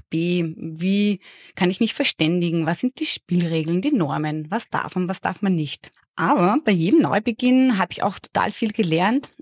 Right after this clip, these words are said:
und vor allem neue Blickwinkel und Perspektiven gewonnen. Insgesamt habe ich, äh, genau, ich glaube, ich in sechs verschiedenen Ländern gelebt und gearbeitet und es hat mich, glaube ich, auch zu diesem Menschen gemacht, der ich heute bin.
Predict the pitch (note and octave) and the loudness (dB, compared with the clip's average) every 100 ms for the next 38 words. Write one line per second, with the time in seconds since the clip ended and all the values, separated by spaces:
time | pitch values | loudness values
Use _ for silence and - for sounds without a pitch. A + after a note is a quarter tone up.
0 | _ F#3 G3 G3+ - F3+ G3+ F3 F#3+ - | _ 0 2 2 2 2 4 2 0 0
1 | F#3+ - - F#3 - F#3+ F3 - F3 - | -4 -2 0 0 2 0 0 -4 -10 -6
2 | F#3+ F#3+ E3 C#3+ - D#3+ D#3 D3+ _ - | -2 -2 -4 -6 -6 -6 -8 -12 _ -20
3 | - - - - _ A#3 - C4+ B3 A#3 | -20 -20 -20 -20 _ 0 2 2 2 2
4 | G#3+ G3+ G3+ - - F#3 F#3 F3 E3+ - | 2 2 0 -4 -6 -4 0 0 0 -2
5 | E3+ F3+ F3+ E3+ - - - A#3+ B3 A#3+ | -2 -2 -2 -2 -2 -2 -2 -2 0 0
6 | G3+ G#3+ B3+ B3+ B3+ E4 - - _ G3 | 0 0 0 0 0 -2 -8 -18 _ -6
7 | F#3 F3 E3+ A3 B3 - - F#3+ G3 F3 | -2 0 0 0 -2 -4 -8 0 0 2
8 | F3+ G#3 G3+ - F3+ F3+ - F3+ G#3 G3+ | 0 0 -4 -2 -4 -2 -4 -4 -4 -2
9 | G#3+ G#3 E3 E3+ - A3+ A3 F#3 F3+ - | -2 0 0 0 -2 -2 0 0 -2 -4
10 | - F3+ - - F3+ - D3 C#3+ | -6 -6 -6 -6 -8 -4 -6 -6